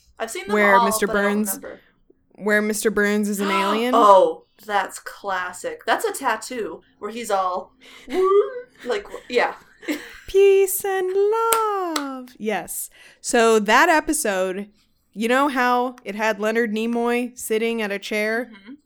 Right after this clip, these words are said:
Speaker 2: basically narrating the whole thing?
Speaker 1: Oh.
Speaker 2: That's making fun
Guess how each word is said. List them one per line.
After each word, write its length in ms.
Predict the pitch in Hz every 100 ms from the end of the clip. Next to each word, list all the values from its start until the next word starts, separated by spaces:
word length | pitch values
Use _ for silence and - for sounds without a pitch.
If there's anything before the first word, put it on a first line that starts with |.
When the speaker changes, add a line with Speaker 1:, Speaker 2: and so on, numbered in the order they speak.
| 208
Speaker 2:
basically 460 | 196 208 214 214 208
narrating 500 | 208 208 220 226 233
the 60 | 214
whole 160 | 220
thing? 340 | 214 208 226 269
Speaker 1:
Oh. 360 | 226 254 339 359
Speaker 2:
That's 460 | 208 247 285 403
making 380 | 262 254 262 254
fun 560 | 247 214 208 202 208